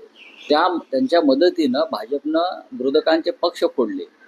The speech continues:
आमदार खासदार फोडले, सरकारं पाडली. तरीही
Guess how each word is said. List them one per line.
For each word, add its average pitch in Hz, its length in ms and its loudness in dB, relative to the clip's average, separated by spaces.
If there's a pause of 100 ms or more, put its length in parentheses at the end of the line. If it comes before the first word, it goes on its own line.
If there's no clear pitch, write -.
(1080)
आमदार 143 420 4
खासदार 135 360 0 (120)
फोडले, 98 260 -6 (280)
सरकारं 143 460 2
पाडली. - 360 -6 (1500)
तरीही 170 500 2